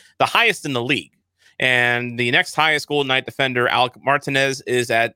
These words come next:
zero point four one, which is, you know, still up there in the eighty-fifth percentile."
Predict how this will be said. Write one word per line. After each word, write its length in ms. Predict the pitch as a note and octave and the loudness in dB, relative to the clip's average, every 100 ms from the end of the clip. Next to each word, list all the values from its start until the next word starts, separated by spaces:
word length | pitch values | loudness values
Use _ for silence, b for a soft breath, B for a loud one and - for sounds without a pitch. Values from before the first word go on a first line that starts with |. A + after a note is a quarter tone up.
| C3 | -6
zero 240 | A#2+ A#2+ | -2 -2
point 240 | A#2+ A2+ A2 | 0 -4 -2
four 220 | A#2+ A2 | -2 0
one, 280 | C3 B2 B2 | 0 -2 -2
which 200 | A2+ A2+ | -2 0
is, 260 | A2+ A2 - b b - | -2 -2 -10 b b -4
you 60 | |
know, 80 | A2+ | -2
still 440 | A2 - C3 A2+ - | -2 2 2 2 2
up 200 | D3 D3 | 0 0
there 180 | A#2+ A2 | 0 0
in 80 | A2 | 0
the 80 | A2 | -2
eighty-fifth 340 | A2+ A2+ G#2 | -2 -4 -4
percentile." 720 | G#2+ - D3+ C3 - F2 D#2 | -6 -2 -2 0 0 0 0